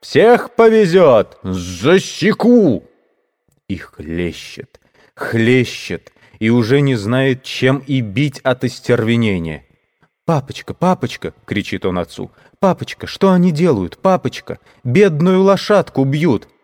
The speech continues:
"Пойдем, пойдем!" — говорит отец. "Пьяные шалят, дураки! Пойдем, не смотри!"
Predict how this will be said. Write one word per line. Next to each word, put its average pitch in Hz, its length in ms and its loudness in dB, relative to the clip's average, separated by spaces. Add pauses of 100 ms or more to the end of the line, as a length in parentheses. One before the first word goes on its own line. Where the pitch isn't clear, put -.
(680)
"Пойдем, 82 380 -4 (140)
пойдем!" — 95 400 -2 (200)
говорит 87 420 -6
отец. - 420 -12 (420)
"Пьяные 98 420 -2
шалят, 92 500 -2
дураки! 95 500 -4 (360)
Пойдем, 123 360 0
не 120 80 0
смотри!" 123 440 -4